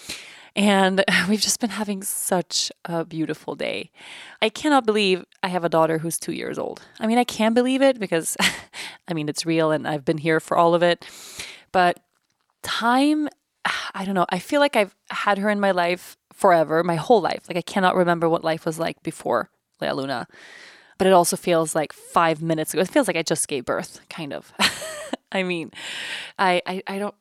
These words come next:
I don't, I start to question more and more, like, how time works. I don't believe time is linear. <laughs> I feel like time is just kind of folded into itself, and it's just all so subjective. And, and I can't believe I have a two-year-old.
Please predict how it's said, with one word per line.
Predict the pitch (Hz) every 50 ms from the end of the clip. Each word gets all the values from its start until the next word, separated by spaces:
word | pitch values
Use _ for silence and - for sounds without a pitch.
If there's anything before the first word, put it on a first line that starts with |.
| _
I | - 190 190
don't, | 202 220 220 - -
I | - 202 190 - _ _ - - -
start | - - 269 262 269
to | - 269
question | - - 208 - - - 220 208
more | 202 185 180 180 180
and | 180 170
more, | 165 160 156 156 160 165
like, | 165 165 160
how | - - 165 165
time | - - - 160 151 151 156 165
works. | 160 160 170 185 185 -
I | - 160
don't | 160 175 180 - _ _ -
believe | - 165 160 156 160 156 151 -
time | - - - 147 151 147 147
is | 151 147 - - - _ - -
linear. | 170 165 165 165 160 156 156 160 160 156 160 165 180 180 - -
<laughs> | - - - - - - - - - 254 - - - 240 - -
I | - - 320 302 294 285 269 254 254 240 233 226 214 180 - - 214 196
feel | - 214 190
like | 185 185 -
time | - - 185 175 170
is | 170 -
just | - 170 -
kind | - - 170 160
of | 147 -
folded | - - - 185 170 165 165 151 165 156 -
into | 165 160 165 160 - - 160
itself, | 143 - - - - 156 151 151 151 151 - -
and | 139 143
it's | 151 - -
just | 165 156 - - 151
all | 165 156 151 156
so | - - - - 147 143 143 143 147 143
subjective. | 170 - - - - 147 - - 143 156 - - - 147 147 -
And, | - - - - - - - - - - - - - - - - - - _ 196
and | 190 190 185 175
I | 196
can't | - - 269 269 -
believe | 311 320 320 294
I | 285
have | 294 311 -
a | -
two-year-old. | - - 311 302 285 277 254 233 190 175 175 175